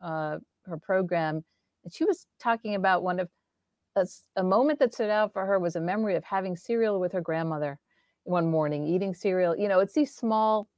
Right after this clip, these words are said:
moments too of connecting, and, uh, for me and my daughter, it's watching Pride and Prejudice together, <laughs> you know, from two thousand five. We love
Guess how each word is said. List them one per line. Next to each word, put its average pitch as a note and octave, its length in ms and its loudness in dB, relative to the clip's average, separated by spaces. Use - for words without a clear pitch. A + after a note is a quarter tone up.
moments F3+ 500 -4
too G3 320 2
of E3 200 -2
connecting, E3+ 680 -4
and, D#3 420 -2
uh, D3 360 -4
for A3 100 4
me C4 140 6
and C4+ 80 2
my A3 140 0
daughter, G#3 340 4
it's F3+ 180 0
watching F3+ 540 0
Pride G3 300 4
and F3+ 140 -2
Prejudice F3 600 -2
together, D#3+ 580 2
<laughs> - 40 -4
you A3 120 2
know, F3+ 220 4
from E3 680 0
two B3 140 2
thousand G3 400 4
five. F#3 360 4
We E3+ 120 2
love F#3 300 0